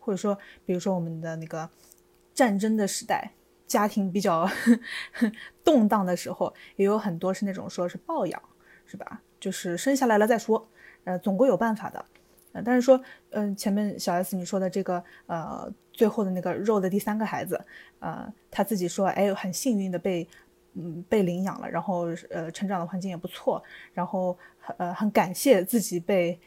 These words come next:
领养的这个决策。但是如果你把，呃，把这个社会再去放大看的话，我们，你在，你在美国可以看到非常多的就是那种 cluster，比如说有色人种，他们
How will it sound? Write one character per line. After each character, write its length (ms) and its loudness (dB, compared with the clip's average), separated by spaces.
领 180 0
养 120 -4
的 80 -6
这 120 -8
个 60 -4
决 140 -12
策。 240 -8
但 100 2
是 120 4
如 120 4
果 80 6
你 200 4
把， 240 0
呃， 260 -4
把 120 0
这 120 -2
个 120 0
社 180 0
会 220 -2
再 120 -2
去 140 -4
放 180 -4
大 160 0
看 220 -8
的 60 -10
话， 240 -10
我 100 -4
们， 320 -2
你 220 2
在， 180 0
你 140 -2
在 100 0
美 140 0
国 120 -2
可 200 -6
以 40 -4
看 180 -6
到 140 -2
非 160 2
常 220 -8
多 160 -4
的 240 -4
就 100 -4
是 120 -6
那 100 -6
种 200 -6
cluster， 600 -2
比 100 -8
如 140 0
说 340 2
有 140 0
色 160 2
人 180 -4
种， 220 -10
他 140 -2
们 240 0